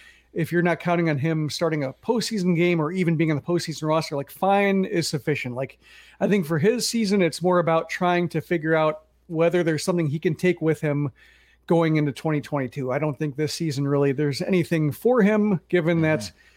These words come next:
Speaker 1: the games are largely unimportant at an individual level. Lo-, Lopez, I think what I wanted to see from him was the velocity sticking, and it did. He averaged ninety-six with his fastball, is down to, like, ninety-three, ninety-four,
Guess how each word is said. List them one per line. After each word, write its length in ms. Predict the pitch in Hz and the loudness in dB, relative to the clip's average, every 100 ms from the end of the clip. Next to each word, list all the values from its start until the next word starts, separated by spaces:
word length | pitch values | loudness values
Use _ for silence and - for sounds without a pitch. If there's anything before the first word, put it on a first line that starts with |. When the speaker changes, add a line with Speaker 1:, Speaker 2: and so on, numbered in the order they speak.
| _ _ - | _ _ -6
Speaker 1:
the 80 | |
games 340 | 147 175 170 147 | 0 2 2 2
are 160 | 156 | 2
largely 840 | 143 151 165 147 143 156 151 147 110 _ _ 190 | 4 4 2 0 -2 0 0 -2 -6 _ _ 0
unimportant 800 | 190 156 - 170 170 151 131 - | 2 0 -2 -2 -4 -8 -8 -10
at 100 | 165 | -8
an 140 | 147 156 | -6 -4
individual 440 | 151 143 143 135 | -2 -2 -4 -2
level. 380 | 135 123 110 - - | -2 -2 -6 -14 -4
Lo-, 180 | 214 269 | 0 2
Lopez, 400 | 247 294 254 262 | 2 2 4 4
I 60 | 220 | 4
think 320 | 226 214 - - - - - | 2 -2 -6 -20 -20 -20 -6
what 120 | 190 202 | 2 4
I 40 | |
wanted 200 | 208 220 | 4 4
to 80 | 190 | 2
see 160 | 220 | 0
from 120 | 180 165 | 2 2
him 200 | 190 170 | 4 2
was 160 | 151 | 2
the 80 | 143 | 0
velocity 500 | 135 160 165 - 180 | 0 2 0 -2 -8
sticking, 340 | - 202 175 160 | -2 -4 -2 -4
and 60 | |
it 60 | 147 | 0
did. 180 | 165 131 | -2 0
He 160 | 147 | -2
averaged 280 | 156 151 127 | 0 -2 -2
ninety-six 360 | 160 147 160 147 | -2 -2 -6 -12
with 120 | 143 | -12
his 180 | 135 - | -12 0
fastball, 480 | 170 160 - 156 | 0 0 0 0
is 80 | 135 | 2
down 160 | 156 151 | 0 0
to, 60 | |
like, 140 | 143 135 | -2 -2
ninety-three, 540 | 147 151 123 147 151 | -2 -2 -4 -6 -2
ninety-four, 720 | 147 143 127 - 175 208 220 | -2 -2 -4 -2 0 2 0